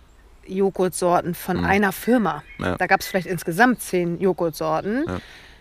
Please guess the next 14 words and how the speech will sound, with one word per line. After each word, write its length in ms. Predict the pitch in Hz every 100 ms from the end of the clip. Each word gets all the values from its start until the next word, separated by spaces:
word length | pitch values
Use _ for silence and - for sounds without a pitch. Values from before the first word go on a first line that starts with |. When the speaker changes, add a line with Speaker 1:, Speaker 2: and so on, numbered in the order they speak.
| - _ -
Speaker 1:
aber 240 | - 190 190
nicht, 360 | 202 185 - - - - - -
dass 180 | 214 -
da 280 | 202 190 190
jede 760 | 202 202 202 - - - -
Sorte 420 | 170 185 185 190 175
da 240 | 180 180
irgendwie 280 | 180 185 180
fünfmal 340 | - 196 - 170
vertreten 520 | 170 - 220 214 160
war. 260 | 151 156 196
Speaker 2:
Ja. 200 | 92 87 - - _ - - - - - - - -
Speaker 1:
Ähm, 540 | 190 190 190 180 190 202 - - - -
und 360 | 190 196 180